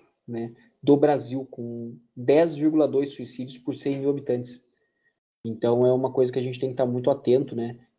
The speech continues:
e então fomentar essa campanha do Setembro Amarelo. São registrados cerca de doze mil suicídios todos os anos no Brasil, né, e mais de um milhão no mundo todo.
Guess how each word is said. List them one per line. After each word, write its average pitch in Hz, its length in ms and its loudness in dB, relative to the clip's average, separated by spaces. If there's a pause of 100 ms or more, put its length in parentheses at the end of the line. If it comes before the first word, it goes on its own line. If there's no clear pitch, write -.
e 131 160 0
então 135 300 2
fomentar 131 760 2 (400)
essa 165 160 0
campanha 147 460 2
do 135 100 -4
Setembro 127 400 -2
Amarelo. 113 480 -4 (760)
São 185 120 8
registrados 185 640 0
cerca 165 240 0
de 165 220 -2
doze 185 320 2
mil 165 160 2
suicídios 139 580 -8
todos 170 460 0
os 135 120 -6
anos 139 280 0
no 143 80 -4
Brasil, 113 500 -2
né, 107 220 -10
e 120 100 -6
mais 131 360 0
de 139 200 -2
um 143 120 0
milhão 139 360 4
no 139 80 -4
mundo 139 220 -8
todo. 117 280 -4